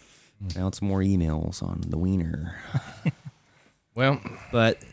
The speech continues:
Speaker 1: the other thing is, too, is why isn't Carter Page in fucking prison right now?
Speaker 2: I don't know. Why isn't he?
Speaker 1: I mean, if you have a fi-, a, a fisa warrant <laughs> requires that he has to be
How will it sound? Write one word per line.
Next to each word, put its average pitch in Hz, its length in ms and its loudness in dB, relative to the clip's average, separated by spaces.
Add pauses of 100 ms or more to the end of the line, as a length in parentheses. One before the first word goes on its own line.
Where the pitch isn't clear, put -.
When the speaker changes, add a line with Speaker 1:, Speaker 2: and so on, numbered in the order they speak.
Speaker 1:
the 123 220 6
other 147 140 8
thing 120 260 6
is, 104 240 4
too, 113 260 4
is 117 140 4
why 104 220 4
isn't 135 240 4
Carter 120 240 4
Page 117 340 4
in 95 100 4
fucking 98 340 0
prison 104 340 4
right 76 160 -2
now? 73 180 -6 (800)
Speaker 2:
I 85 80 -6
don't 87 120 0
know. 113 200 4 (100)
Why 87 200 0
isn't 110 180 2
he? 98 120 4 (1160)
Speaker 1:
I 104 60 -4
mean, 107 240 4
if 104 180 0
you 113 120 6
have 131 100 6
a 127 60 4
fi-, 113 280 2 (140)
a, 95 160 2 (480)
a 113 40 0
fisa 123 560 2
warrant 101 440 4 (100)
<laughs> - 80 -14
requires 107 540 4
that 87 140 0
he 107 160 2
has 98 260 2
to 110 100 0
be 95 400 2